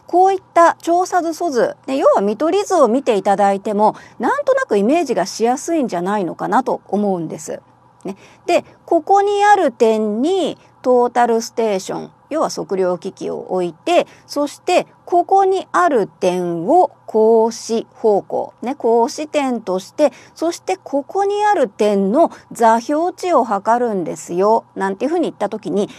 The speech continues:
やはり全くの測量未経験者だと、このイメージつかむのちょっと辛いんですよね。で、問題として何が与えられているかというと、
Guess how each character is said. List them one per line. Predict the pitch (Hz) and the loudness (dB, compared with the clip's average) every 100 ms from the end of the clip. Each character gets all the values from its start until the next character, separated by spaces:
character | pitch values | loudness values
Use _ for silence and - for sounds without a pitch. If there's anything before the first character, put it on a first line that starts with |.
| - - | -20 -4
や | 254 | 0
は | 453 | 2
り | 554 220 | 2 2
全 | 240 | 0
く | 247 466 554 | -2 -4 -2
の | 480 | -2
測 | 226 262 269 | -2 -2 0
量 | 262 | 0
未 | 247 | 0
経 | 247 302 311 | -2 -4 -2
験 | 339 370 | -2 -2
者 | 247 | -2
だ | 175 165 | -4 -2
と、 | 220 196 - - _ | 0 0 -2 -20 _
こ | - 381 | 0 2
の | 427 | 2
イ | - 233 | 2 2
メ | 285 415 571 | 2 4 2
ー | 415 | 2
ジ | 156 - _ | -4 -8 _
つ | - - | -18 -4
か | 494 466 | 0 0
む | |
の | 202 - _ - | -2 -6 _ -8
ち | 403 | -8
ょ | |
っ | - | -6
と | - 180 | -6 -6
辛 | - 226 453 523 | -2 0 2 0
い | |
ん | 180 | -4
で | 170 | -8
す | - | -12
よ | - | -12
ね。 | - 190 226 - _ _ - | -6 -2 -2 -6 _ _ -4
で、 | 381 - _ | -2 -2 _
問 | 262 339 349 | 0 2 6
題 | 349 320 | 6 4
と | 339 | -2
し | |
て | - | 0
何 | 311 339 311 | 2 2 2
が | 196 | 2
与 | 202 208 | 2 2
え | |
ら | 208 | 2
れ | 208 | 0
て | 196 202 | -2 -4
い | |
る | 208 | -4
か | 185 | -6
と | 170 170 | -6 -6
い | 170 | -6
う | |
と、 | 160 381 285 | 0 0 0